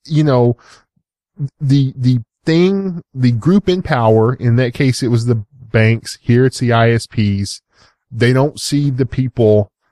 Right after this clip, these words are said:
as anything other than a cash cow. And so they're just gonna milk people for all they can. And the government created monopolies. Um, you know, you can't have competing cable systems. Uh, until recently,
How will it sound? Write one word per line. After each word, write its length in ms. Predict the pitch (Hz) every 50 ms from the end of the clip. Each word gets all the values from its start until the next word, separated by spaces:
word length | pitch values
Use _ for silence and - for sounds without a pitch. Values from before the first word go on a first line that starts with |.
| _ _
as 260 | - 123 110 113 113
anything 460 | 131 127 131 131 120 - 131 127 123
other 400 | 82 92 113 113 110 110 110 110
than 180 | 107 107 110 104
a 60 | 104
cash 360 | - - 117 107 98 - -
cow. 320 | - - 92 82 - - _ _ _ _ _ _ _ _ -
And 260 | 117 117 117 117 110
so 460 | - 123 117 113 113 110 110 110 113 -
they're 180 | 110 120 117
just 280 | 117 120 135 131 - -
gonna 200 | - 147 143 139
milk 360 | 131 123 123 135 139 - _
people 460 | - 139 131 - - 139 135 131 135
for 200 | - - 135 -
all 180 | 92 120 131 123
they 140 | 135 135 -
can. 480 | - - 156 170 175 151 131 131 139 - _ _ _ _ _ _ _
And 420 | - 113 117 120 117 117 117 113 113
the 80 | 123
government 500 | 117 110 139 143 156 175 170 156 139 117
created 540 | - - - 135 135 131 131 139 156 185 180
monopolies. 840 | 147 117 110 107 101 98 95 - 110 104 107 110 117 139 - - - _ _ _ _ _ _ _
Um, 480 | - 107 104 104 101 101 101 98 98 - _ _ _ _ _ _ _ _ _ _ _ _ _ _ _ - -
you 100 | 123 123
know, 180 | 127 123 120
you 140 | 123 117 117
can't 320 | 117 - - 156 147 135 127
have 260 | 131 135 135 127 -
competing 460 | - 113 107 - - 120 113 120 113
cable 300 | - 123 113 110 104 104
systems. 560 | - - 110 107 - - 123 131 139 - - - _ _ _ _ -
Uh, 280 | 92 95 92 90 90 82 - - 107 - _ _ -
until 460 | 127 127 113 107 110 - - 135 123
recently, 640 | 117 123 120 113 - 135 117 120 123 135 139 139 135